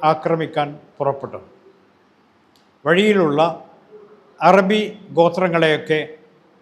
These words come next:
പിടിച്ചടക്കുകയും അവരെയൊക്കെ തടവുകാരാക്കി സൈനികരാക്കുകയും അതേ സമയത്ത്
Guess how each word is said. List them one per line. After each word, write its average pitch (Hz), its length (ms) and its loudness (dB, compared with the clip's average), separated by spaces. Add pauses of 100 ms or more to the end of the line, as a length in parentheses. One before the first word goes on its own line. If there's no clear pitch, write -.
(120)
പിടിച്ചടക്കുകയും 151 840 -2 (1400)
അവരെയൊക്കെ 190 480 4 (140)
തടവുകാരാക്കി 160 800 0 (800)
സൈനികരാക്കുകയും 147 1000 2 (1200)
അതേ 185 140 4 (120)
സമയത്ത് 180 480 0